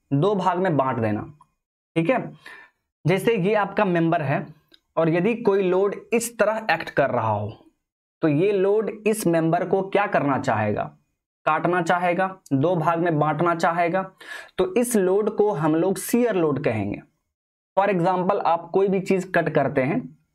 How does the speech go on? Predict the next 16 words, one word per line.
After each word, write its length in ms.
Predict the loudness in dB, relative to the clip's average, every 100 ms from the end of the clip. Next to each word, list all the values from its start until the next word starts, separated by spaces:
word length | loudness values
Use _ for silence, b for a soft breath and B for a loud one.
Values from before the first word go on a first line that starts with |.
| _ _
घर 240 | 0 0
में 120 | 2 0
ही 160 | 0
आप 220 | 0 0 0
मान 180 | 0 2
लीजिए 260 | 2 0 0
कोई 240 | 0 0 -2 -8 B B B
लकड़ी 320 | 0 2 0 0
के 120 | 0
टुकड़े 340 | 0 0 0 2
को 120 | 0
आप 260 | 0 -6 -18 _ _
काटते 380 | -2 0 -2 -2
हैं, 200 | 0 -2 0
ठीक 240 | 0
है, 80 | 2